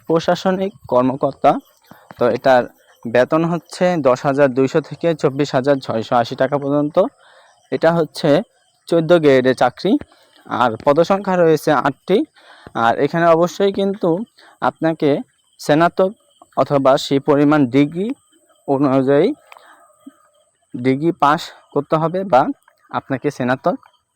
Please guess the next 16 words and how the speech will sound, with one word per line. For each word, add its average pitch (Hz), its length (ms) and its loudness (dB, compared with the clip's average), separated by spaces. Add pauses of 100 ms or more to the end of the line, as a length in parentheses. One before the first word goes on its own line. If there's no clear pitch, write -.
পাস 120 200 -2
করতে - 260 -14
হবে। 104 200 -10 (2250)
তারপর 156 320 2
রয়েছে 190 460 2 (500)
হিসাব 147 320 2
কাম 175 180 0
কম্পিউটার 180 580 0 (320)
অপারেটর। 143 540 2 (420)
আর 113 260 -2 (180)
এখানে 170 380 -2 (400)
এটা 147 200 2
বেতন 147 320 0
হচ্ছে 175 240 -6
ষোলো 151 340 0
গ্রেডের, 151 380 2